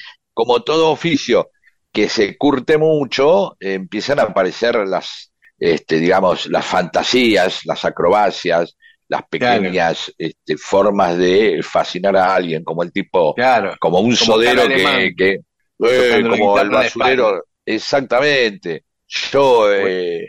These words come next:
Speaker 1: vi, vi un sodero invocar, eh, este, el cajón desde lejos y acomodarlo arriba
Speaker 2: Sí.
Speaker 1: de otro, pero de cuatro metros, ¿eh? El
Speaker 2: <laughs>
Speaker 1: vacío, ¿sí?
Speaker 2: Claro,
Speaker 1: Porque
Speaker 2: claro.
Speaker 1: así, ¡pum! Y tac, y
Speaker 2: Claro.
Speaker 1: lo metió así como, como, viste, que lo encajó como en un
Speaker 2: Sí, claro.
Speaker 1: sapo,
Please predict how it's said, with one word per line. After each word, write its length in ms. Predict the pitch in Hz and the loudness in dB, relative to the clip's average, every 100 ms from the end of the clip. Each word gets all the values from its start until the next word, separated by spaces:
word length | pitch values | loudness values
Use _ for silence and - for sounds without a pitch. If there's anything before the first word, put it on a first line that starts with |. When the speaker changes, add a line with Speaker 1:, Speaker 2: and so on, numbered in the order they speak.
| _ | _
Speaker 1:
vi, 400 | 92 113 113 110 - | -2 0 0 -2 -4
vi 200 | 107 127 | -2 0
un 360 | 120 123 113 | -2 -6 -6
sodero 520 | 101 107 107 143 139 | -2 2 4 4 2
invocar, 540 | 110 104 95 - 123 117 | 0 0 0 0 0 2
eh, 720 | 101 92 87 80 78 73 69 _ _ | 2 2 0 -4 -6 -8 -10 _ _
este, 280 | 87 80 95 | -8 -2 0
el 120 | 92 | 0
cajón 460 | - 90 85 131 127 | 0 -2 0 0 2
desde 260 | 107 101 | 2 2
lejos 380 | 104 156 143 135 | 2 0 2 0
y 60 | 104 | 2
acomodarlo 1000 | 98 101 101 113 123 113 101 87 78 - _ - - - _ | 0 -2 0 2 2 0 0 0 -4 -12 _ 0 2 2 _
arriba 380 | - 107 127 127 | -2 0 2 2
Speaker 2:
Sí. 60 | 107 | 4
Speaker 1:
de 60 | 120 | 2
otro, 260 | 143 127 | 2 0
pero 220 | 107 98 | 0 2
de 280 | 95 98 90 - | 2 0 -4 -2
cuatro 380 | 131 123 120 | -2 0 0
metros, 480 | 156 156 - 101 - | 0 -2 0 -4 0
¿eh? 220 | 143 147 - _ | -2 -2 -6 _
El 140 | - 90 | -6 -2
Speaker 2:
<laughs> 120 | - | -2
Speaker 1:
vacío, 560 | 87 - 113 82 71 _ _ _ | -2 -4 -4 -2 -4 _ _ _
¿sí? 200 | - 104 | -10 -6
Speaker 2:
Claro, 340 | 113 127 120 82 | 0 2 2 0
Speaker 1:
Porque 180 | 78 | -4
Speaker 2:
claro. 300 | 71 131 120 | -4 -2 -2
Speaker 1:
así, 160 | 90 117 - | -4 -8 -2
¡pum! 320 | 156 151 107 - _ _ _ | 2 2 0 -4 _ _ _
Y 120 | - 92 | -8 -4
tac, 200 | - 175 | -2 -2
y 40 | 107 | 0
Speaker 2:
Claro. 160 | 110 113 | 2 2
Speaker 1:
lo 40 | 104 | 2
metió 280 | 110 - 143 | 0 0 0
así 220 | - 160 | 0 0
como, 560 | 139 120 110 107 98 | 2 2 4 4 2
como, 680 | 98 104 101 98 98 95 95 | 0 0 0 0 0 -2 -6
viste, 300 | - 120 117 | -10 -10 -4
que 60 | 101 | -2
lo 80 | 107 | -2
encajó 460 | 104 101 98 143 | -4 -6 -2 -2
como 180 | 123 117 | 0 0
en 80 | 127 | 0
un 160 | 139 127 | -2 -2
Speaker 2:
Sí, 180 | 117 110 | -4 -2
claro. 440 | 147 139 156 - | 0 2 2 0
Speaker 1:
sapo, 180 | 92 | -2